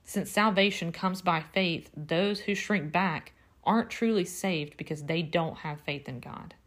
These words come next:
Next time, we're gonna look at the last section of Hebrews, chapter eleven to chapter thirteen. I hope you guys will join us.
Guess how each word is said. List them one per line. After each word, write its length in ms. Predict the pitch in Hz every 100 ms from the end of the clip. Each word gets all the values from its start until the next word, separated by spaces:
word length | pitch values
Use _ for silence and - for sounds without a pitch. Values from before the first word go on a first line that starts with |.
| _ _ _ _ _ _ _ _ _ _ _ _ _ _ _ _ _ _ _ _ _ _ _ _ -
Next 300 | 170 180 185
time, 380 | 220 214 220 220 -
we're 100 | 175
gonna 200 | 175 175
look 200 | 180 175
at 380 | 156 151 151 - _ _ _ -
the 160 | 170 156
last 420 | 165 202 214 -
section 380 | 185 175 - 165
of 100 | 156
Hebrews, 680 | 180 165 156 156 151 151 - _ _ _ _ -
chapter 520 | - 165 - 180 -
eleven 640 | 190 196 170 151 147 151 - _ _ -
to 100 | 175
chapter 340 | 160 151 160
thirteen. 540 | 156 160 - - - - _ _ _ _ _ _ -
I 80 |
hope 220 | 170 165 170
you 60 |
guys 260 | 160 156 151
will 80 | 151
join 240 | 139 117
us. 280 | 117 -